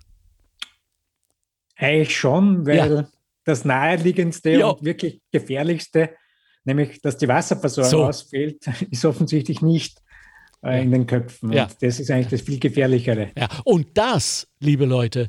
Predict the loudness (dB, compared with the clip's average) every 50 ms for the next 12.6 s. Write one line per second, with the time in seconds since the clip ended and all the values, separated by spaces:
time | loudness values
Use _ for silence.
0 | -6 -14 -20 -20 -20 -12 -2 2 2 2 2 0 -8 _ -16 -12 -4 0 0 0
1 | 0 0 -2 -2 -2 -2 -4 -8 -12 -16 _ _ _ _ _ -6 -2 0 0 2
2 | 2 2 2 0 -2 -2 0 -2 0 2 2 0 2 2 2 0 2 2 2 2
3 | 2 0 -4 -6 -8 -10 -16 -18 _ _ _ _ _ _ 0 0 0 0 0 0
4 | 0 0 2 2 0 0 0 -6 _ _ _ _ _ _ _ 2 2 2 2 2
5 | 2 2 0 0 0 0 0 0 -2 -2 0 0 0 0 0 0 0 0 0 0
6 | -6 -8 -4 -4 0 2 2 2 2 2 0 0 0 -2 -4 -6 -10 -2 0 2
7 | 2 2 0 -2 -2 0 2 2 2 0 -2 -10 -14 -20 _ -20 -20 -20 -20 _
8 | _ _ 0 2 2 2 0 -2 -4 -6 _ 0 0 2 0 -4 -12 -18 -16 -6
9 | -2 -2 -2 0 0 0 2 2 2 2 2 0 0 0 0 -2 0 0 2 2
10 | 2 2 0 0 0 2 2 0 0 0 0 -2 -2 0 0 2 2 2 -2 0
11 | 0 0 0 0 -6 _ _ _ _ -2 -2 -2 -2 -4 0 0 2 2 0 -2
12 | 0 2 2 4 4 2 2 2 2 0 0